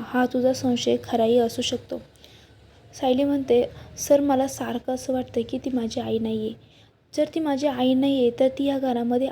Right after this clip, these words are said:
आली कशी याचा आपण शोध घ्यायला पाहिजे." सायली अर्जुनला म्हणते, "तुम्ही एका फोटोवरून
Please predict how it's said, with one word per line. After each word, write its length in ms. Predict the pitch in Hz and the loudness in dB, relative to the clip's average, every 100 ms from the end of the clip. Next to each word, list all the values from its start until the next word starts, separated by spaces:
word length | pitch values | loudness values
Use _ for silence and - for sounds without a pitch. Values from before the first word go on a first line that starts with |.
| - | -4
आली 200 | 226 247 | -4 -4
कशी 340 | 247 269 247 | -4 -6 -4
याचा 260 | 240 226 226 | -2 -4 -8
आपण 200 | 226 247 | -6 -6
शोध 280 | 247 233 226 | -4 -2 -4
घ्यायला 240 | - 220 226 | -4 -6 -4
पाहिजे." 340 | 233 220 226 269 _ _ _ _ _ _ - | -6 -6 -8 -10 _ _ _ _ _ _ -6
सायली 240 | 240 233 | -2 0
अर्जुनला 320 | 226 226 226 | -2 -2 -2
म्हणते, 260 | 233 240 240 | -2 0 0
"तुम्ही 280 | 233 262 269 | 0 0 2
एका 280 | 240 240 247 | 2 2 -2
फोटोवरून 760 | - 240 233 240 247 240 240 | -2 -2 2 4 6 4 2